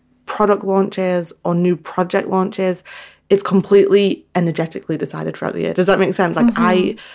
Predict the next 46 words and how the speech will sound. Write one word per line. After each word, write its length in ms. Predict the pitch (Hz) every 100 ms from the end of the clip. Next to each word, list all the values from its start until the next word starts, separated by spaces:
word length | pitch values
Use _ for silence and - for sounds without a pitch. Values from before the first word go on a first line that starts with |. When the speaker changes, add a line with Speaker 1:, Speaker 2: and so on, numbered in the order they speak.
| - 202
Speaker 1:
maybe 400 | 202 208 220 226
start 280 | - 190
a 60 | 180
year 260 | 170 165 175
with 140 | 170
a 60 | 160
few 280 | - 185
ideas 400 | 170 165 170 165
in 140 | 165 165
mind 300 | 160 165 165
of, 120 | 165 -
"Oh, 140 | 254
I'd 160 | 196 175
love 160 | 170 165
to 100 | 185
do 140 | 180
this 160 | 196 196
project," 400 | - 233 196 175
or, 60 |
"I'd 100 | 165
love 120 | 175
to 100 | -
create 240 | - 180 -
this 80 | -
product." 460 | - 196 175 - -
And 80 |
I, 220 | 185 180 -
I 140 | - 170 _ -
pencil 480 | 202 214 - 208 -
in, 160 | 175 175
in 100 | 180
my 120 | 165
mind 500 | 160 156 165 175 - - - _
different 320 | 196 185 185
times 260 | 196 175 175
of 80 | 165
the 100 | 170
year 140 | 165
where 100 | 165
it 40 | -
would 80 |
be 80 | 175
nice 240 | 170 160 -
to 120 | -
do 160 | - -
it. 260 | 202 233